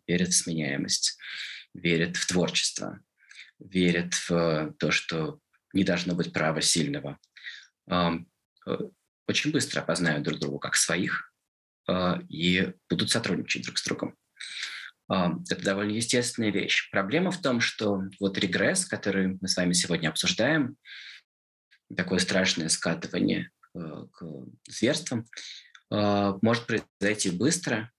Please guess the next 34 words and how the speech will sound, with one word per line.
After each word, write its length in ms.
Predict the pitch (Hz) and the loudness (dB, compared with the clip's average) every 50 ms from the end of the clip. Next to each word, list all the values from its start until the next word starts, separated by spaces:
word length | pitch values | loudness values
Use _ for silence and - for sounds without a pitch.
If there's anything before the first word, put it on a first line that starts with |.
| _ _ _ _ _ - | _ _ _ _ _ -2
а 240 | - 95 92 92 92 | 0 4 4 4 4
выбираются 640 | 92 95 92 92 104 95 110 123 131 135 131 - 104 | 2 0 -2 0 2 4 4 4 4 2 0 0 0
из 80 | 92 | 2
него 180 | 101 95 98 107 | 2 4 4 4
общества 380 | 113 - - 113 - - 101 92 | 4 2 2 0 0 0 0 0
обычно 340 | 87 98 95 - - 98 95 | 2 2 0 0 0 0 0
очень 220 | 95 - - 98 | 0 2 2 4
медленно. 460 | 95 90 - - - 69 65 - - _ _ _ _ _ | 4 4 4 2 -2 -4 -8 -10 -12 _ _ _ _ _
Я 200 | - 85 82 - - - | -8 -8 -6 -8 -8 -6
часто 300 | - - 87 87 87 - | -4 -2 -2 -2 -2 -2
щас 280 | - - 85 82 - - | -2 0 0 2 0 0
вот 240 | - - - - - | -2 -4 -8 -10 -14
в 60 | - | -12
эти 220 | - - - - 76 | -8 -6 -4 -4 -4
месяцы 360 | 78 85 82 80 - - - | -2 -4 -2 -2 -2 -2 -4
задавал 400 | 82 80 80 95 92 92 90 90 | -4 -2 0 0 2 2 2 0
этот 160 | 87 - - | 0 -2 -4
вопрос 300 | - 90 90 - - - | -4 -2 0 2 2 2
историкам. 640 | - - - 123 139 151 156 - - 98 98 98 95 - - - - - - - - - | 2 2 2 2 0 0 0 -2 -2 -2 -2 -2 -6 -16 -20 -20 -20 -20 -20 -20 -12 -4
Знаем 320 | 98 98 101 104 98 98 90 | 0 2 2 4 2 0 0
ли 100 | 87 87 | -2 -2
мы 120 | 90 90 | -4 -2
примеры 480 | 90 - 98 98 90 85 82 76 - - - - | 0 2 4 4 4 4 2 0 -4 -6 -6 -4
обществ, 420 | - - - - - - - - | -2 -2 0 -2 -2 -4 -4 -6
которые 500 | - 80 78 - 92 87 92 90 87 87 - - - - _ _ _ _ - - | -6 -4 -2 0 2 2 4 4 2 2 0 -4 -8 -14 _ _ _ _ -2 2
вышли 300 | 98 92 - - 82 80 | 4 4 4 2 0 -2
вот 240 | 82 82 82 - | -4 -4 -4 0
на 120 | 85 82 78 | 2 2 2
этот 200 | 76 - - - | 2 0 -2 -2
рубеж, 400 | - 78 - 82 82 - - - | -4 -2 -2 0 2 2 2 0
на 60 | - | -2
который 340 | - - - - - 90 - | -10 -8 -6 -6 -6 -6 -6
сейчас 400 | - - - - 80 - - - | -4 -2 -2 -2 -2 -4 -6 -4
вышло 360 | 120 - - - - 113 - | 0 0 0 0 -2 -12 -18